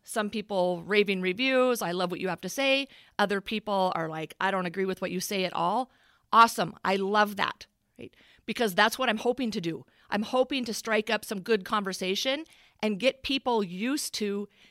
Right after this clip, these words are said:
communicating again openly, without judgment, without having to stomp out of the room or block each other on social media. We need to have these open discussions. So having said that,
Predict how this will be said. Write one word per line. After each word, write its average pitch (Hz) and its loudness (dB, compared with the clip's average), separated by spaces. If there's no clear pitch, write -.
communicating 233 -2
again 196 -2
openly, 247 2
without 233 4
judgment, 220 0
without 262 0
having 247 -4
to 214 -4
stomp 226 -2
out 220 2
of 196 0
the 190 -2
room 208 2
or 165 0
block 208 0
each 233 -4
other 208 -2
on 196 -2
social 196 -4
media. 220 -2
We 262 2
need 285 -2
to 233 -2
have 226 2
these 196 -4
open 185 -4
discussions. - -8
So 226 -4
having 233 0
said 294 0
that, 190 -2